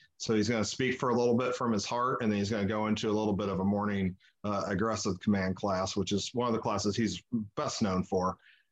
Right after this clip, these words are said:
Um, and for anybody that knows or doesn't know who Mo is, uh, he's got really good street credit. He's a, he's a phenomenal human, and I'm really happy that he's coming. And, uh, so we've got that. We've got some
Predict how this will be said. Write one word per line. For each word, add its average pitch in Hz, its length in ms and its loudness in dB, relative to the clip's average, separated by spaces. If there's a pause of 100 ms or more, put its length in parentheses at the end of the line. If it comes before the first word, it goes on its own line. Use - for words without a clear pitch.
(160)
Um, 98 460 2
and 101 260 2
for 120 180 -2
anybody 110 360 0
that 98 120 0
knows 101 640 -4
or 98 160 -2
doesn't 113 380 -2
know 101 180 2
who 101 160 4
Mo 101 300 4
is, 95 580 -2 (480)
uh, 92 140 -2
he's 95 240 2
got 107 180 0
really 98 240 2
good 87 140 -2
street 90 300 -2
credit. 82 340 -2 (100)
He's 98 180 0
a, 90 240 0 (240)
he's 101 180 0
a 101 40 -2
phenomenal 98 640 0 (160)
human, 85 380 2 (260)
and 110 80 2
I'm 95 320 0
really 104 540 0 (380)
happy - 680 -4
that 92 140 2
he's 87 160 0
coming. 90 440 0 (160)
And, 98 340 0
uh, 92 200 0
so 98 180 -4
we've 98 100 2
got 135 180 -2
that. 110 340 -4 (540)
We've 139 180 0
got 147 280 -2
some 90 460 2